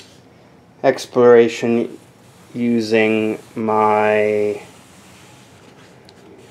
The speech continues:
twelve needles felting machine. So that's how I created this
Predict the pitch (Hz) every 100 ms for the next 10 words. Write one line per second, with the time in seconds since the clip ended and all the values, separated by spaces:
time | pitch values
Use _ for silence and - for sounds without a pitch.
0 | - - - - - 135 120 117 120 113
1 | 110 104 - - - - - - - -
2 | - - - - - - - - - -
3 | - - - 131 120 - 104 101 - 98
4 | 92 113 - 123 131 131 113 107 - 117
5 | 110 110 101 110 101 - -